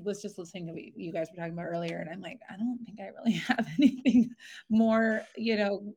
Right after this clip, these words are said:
wild or interesting or that crazy to add on this other than, I mean, you know, I think, I think it's sustainable personally." Um,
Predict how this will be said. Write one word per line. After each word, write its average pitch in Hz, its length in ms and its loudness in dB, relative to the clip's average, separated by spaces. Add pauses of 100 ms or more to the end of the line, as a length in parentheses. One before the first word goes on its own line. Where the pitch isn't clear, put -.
wild 214 640 2
or 214 180 2
interesting 208 680 -2
or 180 280 -6 (440)
that 202 240 6
crazy 214 540 2
to 190 200 -4
add 247 260 0
on 202 280 2
this 190 400 -4 (160)
other 214 260 0
than, 202 400 -2 (140)
I 185 60 -12
mean, 185 300 -10 (400)
you 226 140 -6
know, 165 100 -6
I 170 140 -6
think, 190 300 -8 (760)
I 214 60 2
think 254 180 2
it's 359 120 -6
sustainable 220 580 0
personally." 233 680 2 (120)
Um, 196 480 0